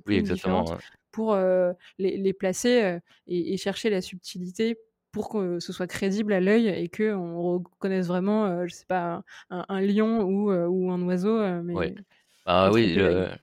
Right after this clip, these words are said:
Speaker 1: en fait, le côté le plus difficile, ça, ça reste ça, c'est, c'est de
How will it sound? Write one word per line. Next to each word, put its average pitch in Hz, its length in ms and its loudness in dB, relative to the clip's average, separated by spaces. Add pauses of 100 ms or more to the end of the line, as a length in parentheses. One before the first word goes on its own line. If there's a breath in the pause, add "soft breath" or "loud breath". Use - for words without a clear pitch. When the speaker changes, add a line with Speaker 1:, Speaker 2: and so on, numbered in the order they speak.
(140)
Speaker 1:
en 87 80 0
fait, 143 140 6
le 120 80 4
côté 127 180 6
le 120 60 4
plus - 140 -10
difficile, 98 380 -6
ça, 85 280 0
ça 87 140 -2
reste - 200 -6
ça, 87 160 -4
c'est, 82 480 -6
c'est 82 680 0
de 87 160 -6